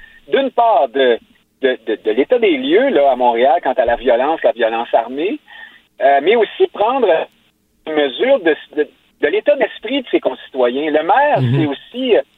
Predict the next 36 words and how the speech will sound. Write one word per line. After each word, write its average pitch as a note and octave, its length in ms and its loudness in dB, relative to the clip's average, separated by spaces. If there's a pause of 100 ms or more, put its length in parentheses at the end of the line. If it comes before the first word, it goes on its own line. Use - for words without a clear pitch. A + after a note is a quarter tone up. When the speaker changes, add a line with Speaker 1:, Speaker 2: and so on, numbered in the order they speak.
(300)
Speaker 1:
c'est E3 80 2
un E3 60 0
représentant A3+ 560 -2
politique, G#3 580 -2
c'est B3+ 100 0
quelqu'un B3+ 320 -2
qui G#3 140 -14
doit, G3+ 420 2 (280)
Speaker 2:
Mhm. C3 220 -4
Speaker 1:
euh, B2 420 4
le B2 120 0
maire D3 220 0
ou A2 40 -6
la G#2+ 100 -8
mairesse, F3 420 0
hein, F#3 140 0
bien B2 160 -4
sûr, C#4 180 -2
qui C3 120 -6
Speaker 2:
Ouais. A#2+ 80 0
Speaker 1:
doit F3 200 2
aussi - 320 -4
essayer F3 440 0
de C3+ 260 0 (340)
montrer D3 340 0
du F3 120 -10
leadership, F3 580 0
mais F#3 60 -2
aussi E3+ 300 -4
de F#3 180 0
montrer D3+ 500 0
au, C#3+ 260 2
à C3+ 140 2
ses - 100 -4
concitoyens D#3 600 -2
que, D#3 240 0